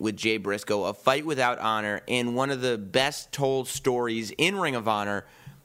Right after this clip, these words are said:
over two thousand fourteen. Uh, his match with Jay Briscoe was to be the climax of that story. As the weeks have gone on, you know, Jay Briscoe was on a few weeks ago, but there have just been so many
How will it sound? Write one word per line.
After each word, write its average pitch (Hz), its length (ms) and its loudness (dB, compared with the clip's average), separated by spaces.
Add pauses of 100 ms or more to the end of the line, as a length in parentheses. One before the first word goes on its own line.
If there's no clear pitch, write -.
(500)
over 143 360 4
two 131 220 -2
thousand 110 360 2
fourteen. 104 600 -2 (360)
Uh, 104 680 2
his 123 400 -2
match 131 340 0
with 120 140 -4
Jay 123 180 2
Briscoe 117 540 0
was 120 340 0
to 120 140 -4
be 113 140 -2
the 104 100 -2
climax 127 680 0
of 101 180 -2
that 110 180 2
story. 104 440 -2 (1000)
As 143 220 6
the 143 120 2
weeks 165 320 0
have 160 120 2
gone 147 280 4
on, 120 400 2 (200)
you 139 180 0
know, 120 160 2
Jay 143 220 2
Briscoe 151 460 2
was 139 160 0
on 127 180 2
a 120 40 -4
few 120 240 -2
weeks 113 260 -2
ago, 98 340 -2 (580)
but 123 120 0
there 139 140 4
have 135 80 -4
just 131 220 -6
been 123 160 0
so 147 420 0
many 131 560 -2